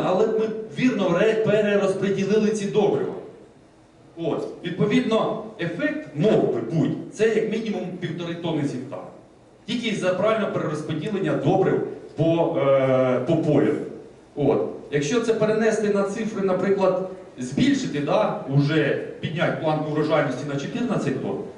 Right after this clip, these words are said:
то в нас би затрати збільшилися на гектар на сорок доларів, але потенціальний прибуток збільшився в два рази. Тому на сьогоднішній день наша задача стоїть, це однозначно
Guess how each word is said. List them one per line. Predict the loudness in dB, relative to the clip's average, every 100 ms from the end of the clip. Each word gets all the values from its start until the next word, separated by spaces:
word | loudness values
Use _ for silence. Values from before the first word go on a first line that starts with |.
| -6
то | 0
в | 2 4 4
нас | 2 2
би | 2
затрати | 4 2 2 0
збільшилися | -2 -2 -2 0 0 0 -4 -4 -4
на | 2
гектар | 2 2 0
на | 0
сорок | 0 2 4 4 0 0
доларів, | 4 6 6 2 -2 -8 -6
але | -2 -2
потенціальний | -2 -2 -4 -4 -2 -2 -2
прибуток | -2 -4 -4 -6 -8
збільшився | -6 -6 -6 -6 -6 -6 -10 -16 -20 -10
в | -4
два | -2
рази. | -4 -6 -12 -18 -20 -20 -20 -2
Тому | 2 4 4 2 -2 -8 -10
на | -8
сьогоднішній | -4 -6 -6 -6
день | -6 -6
наша | -6 -6
задача | -6 -4 -4 -4
стоїть, | -6 -8 -6
це | -8
однозначно | -8 -8 -8 -10